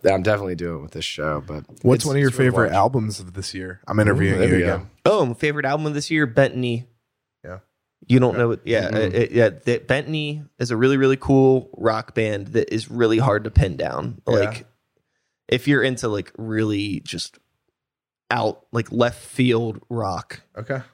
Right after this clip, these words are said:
Speaker 3: check out Bentney.
Speaker 2: Sweet.
Speaker 3: Um, yeah, I believe the name of the album is "You Don't Know What They Mean"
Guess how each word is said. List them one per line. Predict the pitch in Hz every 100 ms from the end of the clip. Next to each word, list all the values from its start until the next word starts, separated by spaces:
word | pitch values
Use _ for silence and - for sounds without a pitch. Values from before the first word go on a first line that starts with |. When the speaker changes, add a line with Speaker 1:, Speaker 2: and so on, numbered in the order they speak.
| -
Speaker 3:
check | 107 107
out | 107 -
Bentney. | 92
Speaker 2:
Sweet. | - 107 151 - _ _ _ _ -
Speaker 3:
Um, | - 95 95 - - _ -
yeah, | 110 64
I |
believe | 123 135 135 165
the | 175
name | 156 147
of | 135
the | -
album | 117 120 117
is | 95 113 110
"You | 117 123
Don't | 127 98
Know | 123
What | 123 120
They | 120
Mean" | 107 113 123 131